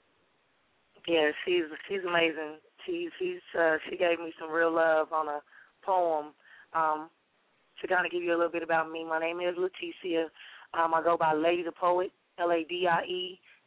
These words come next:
space D A, which is short for diva, and that's the veins that's in me that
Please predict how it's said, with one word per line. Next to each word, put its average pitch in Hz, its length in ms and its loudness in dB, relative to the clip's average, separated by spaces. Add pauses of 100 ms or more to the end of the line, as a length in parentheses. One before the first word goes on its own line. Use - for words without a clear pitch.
(100)
space 175 340 0 (200)
D 175 200 -2
A, 175 300 0 (120)
which 165 160 -8
is - 160 -20
short 175 240 0
for - 80 -12
diva, 170 440 -2 (480)
and 170 120 -4
that's 165 220 2
the 185 60 -8
veins 175 460 -2
that's 165 200 -8
in 175 120 -8
me 175 220 -6
that 165 100 -6